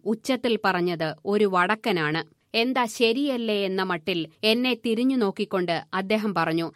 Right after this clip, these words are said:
"അത് ഈ നിൽക്കുന്ന പത്മനാഭനാണ്." അന്ന് ഇന്ദ്രബാബു കവിയായി അറിയപ്പെട്ടു തുടങ്ങിയിട്ടുണ്ടാവില്ല.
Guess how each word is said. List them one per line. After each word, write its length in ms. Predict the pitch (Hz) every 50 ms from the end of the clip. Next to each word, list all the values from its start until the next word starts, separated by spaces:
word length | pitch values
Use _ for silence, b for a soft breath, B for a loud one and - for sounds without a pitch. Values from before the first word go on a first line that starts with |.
| _
"അത് 340 | 202 202 208 202 226 208 - - _ -
ഈ 220 | 202 214 247 269
നിൽക്കുന്ന 520 | 269 254 214 202 196 - 208 196 190 170 165 _
പത്മനാഭനാണ്." 920 | 202 190 196 - - 247 254 247 226 214 196 170 180 170 156 156 151 160 - - _ -
അന്ന് 400 | 208 220 247 262 269 254 220 - -
ഇന്ദ്രബാബു 840 | - 208 220 233 247 262 262 254 214 185 160 156 156 180 240 330 - _ _ - 233
കവിയായി 760 | 214 220 220 247 262 277 262 254 240 226 220 208 185 - - _ _ _
അറിയപ്പെട്ടു 600 | 196 202 214 233 262 277 277 269 - 247 220 -
തുടങ്ങിയിട്ടുണ്ടാവില്ല. 1300 | 220 208 214 202 196 208 226 226 226 214 220 208 190 190 185 185 180 175 165 160 156 156 143 - _ _